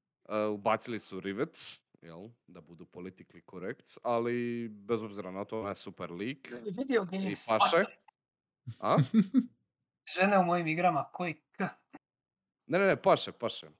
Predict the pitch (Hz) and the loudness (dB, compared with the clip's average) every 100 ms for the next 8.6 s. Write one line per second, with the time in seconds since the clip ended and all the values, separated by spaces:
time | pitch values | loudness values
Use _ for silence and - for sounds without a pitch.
0 | - 110 - - - - 85 - - - | -6 -6 0 -2 -2 -10 -14 -16 -18 -16
1 | - 135 98 87 90 98 127 147 135 120 | -8 -8 -6 -6 -4 -2 0 2 2 0
2 | 117 113 110 110 120 98 98 101 107 98 | -2 -4 -6 -4 -2 -2 -2 -4 -6 -6
3 | - 92 82 80 80 76 - 85 98 90 | -10 -10 -12 -16 -20 -20 -20 -16 -14 -12
4 | 95 90 82 _ _ _ _ _ _ 95 | -10 -12 -16 _ _ _ _ _ _ -10
5 | 95 95 92 82 _ _ 151 170 110 87 | -8 -8 -12 -16 _ _ -2 0 0 -4
6 | _ _ _ _ _ _ _ _ _ _ | _ _ _ _ _ _ _ _ _ _
7 | _ _ _ _ 92 - 78 78 151 160 | _ _ _ _ -20 -20 -20 -18 -12 -8
8 | 175 180 233 240 220 156 | -6 0 2 2 -2 -4